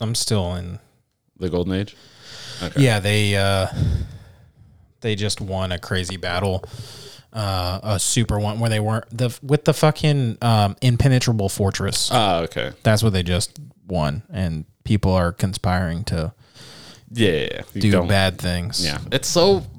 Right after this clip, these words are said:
Speaker 2: you can't do, everything's a fucking spoiler in that thing, dude.
Speaker 1: Yeah, I know.
Speaker 2: 'Cause everything affects something else,
Speaker 1: I
Speaker 2: affects
Speaker 1: mean,
Speaker 2: something else.
Speaker 1: y-, yes and no, but it's like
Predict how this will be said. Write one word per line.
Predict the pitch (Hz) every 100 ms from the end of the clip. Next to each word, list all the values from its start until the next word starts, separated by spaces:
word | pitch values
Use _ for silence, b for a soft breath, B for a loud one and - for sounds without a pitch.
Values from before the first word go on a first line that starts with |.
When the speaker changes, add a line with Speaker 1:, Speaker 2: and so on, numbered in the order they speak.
| -
Speaker 2:
you | 131 143
can't | 185 190 151
do, | 151 165 120 -
everything's | 214 277 330 208
a |
fucking | - 208 202 214
spoiler | - 143 175 165 127
in | 113
that | 101 -
thing, | 95 92
dude. | 95
Speaker 1:
Yeah, | 104 95 90
I |
know. | 90 87
Speaker 2:
'Cause | 135 -
everything | 131 151 143 151 131
affects | 104 95 -
something | - 101 104 123
else, | 131 131 -
Speaker 1:
I | 185
Speaker 2:
affects | 180
Speaker 1:
mean, | 175
Speaker 2:
something | 170 95
else. | 104 110 110 101 101 -
Speaker 1:
y-, | 170
yes | 208 -
and | 147
no, | 107 110 143
but | 131 120
it's | 113
like | 123 110 -